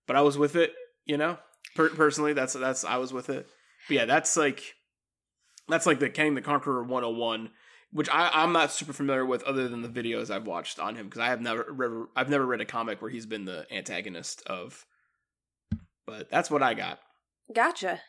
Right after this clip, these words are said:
Speaker 2: Yeah, so Marvel studio heads, if you're listening, and we know you are, yeah, I would
Speaker 1: Yeah, they love
Speaker 2: love
Speaker 1: the show.
Speaker 2: <laughs> to see,
Speaker 1: <laughs>
Speaker 2: um, some more alien-esque creatures, but clearly,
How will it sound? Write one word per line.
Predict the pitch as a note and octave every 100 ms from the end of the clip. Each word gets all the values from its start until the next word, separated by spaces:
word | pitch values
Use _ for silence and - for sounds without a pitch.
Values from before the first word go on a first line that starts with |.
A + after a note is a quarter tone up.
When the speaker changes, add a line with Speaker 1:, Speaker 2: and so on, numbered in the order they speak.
| - -
Speaker 2:
Yeah, | A#3 B3+ E3+ E3+
so | - B3 A3+ A3+ G#3 _ _ _ _ _ _ _ _ - - -
Marvel | A3 G#3+ A#3 A3+ - - - -
studio | - C4+ G#3+ F#3
heads, | F3+ E3+ D#3+ - - - _ _
if | A#3+ B3 C4
you're | B3+ G#3+
listening, | F#3 - D3+ D3 C#3+ F3+
and | C4+ C#4+
we | C#4
know | G#3+ E3+
you | D3+ C#3+
are, | A#2+ A2+ - _ - - - - -
yeah, | A#3 G#3+ - -
I | C#4+ F#4+
would | E4
Speaker 1:
Yeah, |
they | C4+ D#4+
love | E4+ D#4+
Speaker 2:
love | -
Speaker 1:
the | -
show. | -
Speaker 2:
<laughs> | - -
to | - E4
see, | F3+ E4 - D#4+ D4+ D#4 -
Speaker 1:
<laughs> | -
Speaker 2:
um, | G3 G3 G3 - - - - -
some | - C#4
more | C#4 D#4 -
alien-esque | A3+ A#3+ B3+ B3 A3 G#3+ G#3 G#3+ - - - _
creatures, | - - B3 B3 - D#3+ D3 - - - - -
but | A3
clearly, | - D#4 E4 D4+ F#3+ F#3 F3